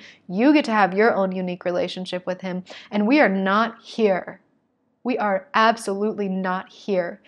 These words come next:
to tell each other how to be devotional, to tell each other how to be spiritual, to tell each other what to believe.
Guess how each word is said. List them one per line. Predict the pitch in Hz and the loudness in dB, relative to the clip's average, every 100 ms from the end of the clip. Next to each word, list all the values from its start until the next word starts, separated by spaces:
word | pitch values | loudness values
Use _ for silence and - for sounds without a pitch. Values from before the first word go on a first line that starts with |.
| - _ | -20 _
to | - 233 | -8 -8
tell | - 220 240 285 | 0 4 4 4
each | 226 226 - | 0 -4 -2
other | 185 208 226 254 - - - | 0 0 -2 -4 -14 -20 -12
how | - 220 220 247 269 | 0 4 4 2 0
to | - 233 208 202 | -4 -2 -2 -2
be | 190 208 | -2 -2
devotional, | 190 175 175 180 254 269 302 330 - _ _ _ _ _ - | -2 -2 -4 -4 -4 -2 0 -4 -8 _ _ _ _ _ -8
to | 220 | -8
tell | - 220 240 | 0 4 6
each | 240 226 - | 4 0 0
other | 214 202 | 2 2
how | 196 202 214 | 2 4 4
to | 220 | 2
be | 185 175 | -6 -8
spiritual, | - - 156 202 277 - 320 330 339 330 _ _ _ - | -10 -6 -2 0 -2 0 0 0 -4 -10 _ _ _ -8
to | 247 | -6
tell | 220 - 202 254 | -4 2 4 4
each | 240 233 | 2 0
other | 220 208 190 | 0 0 0
what | 185 196 | 0 0
to | - 254 | -2 -4
believe. | 214 202 180 180 196 214 285 349 359 - | -2 -4 -4 -4 -4 0 2 2 0 -6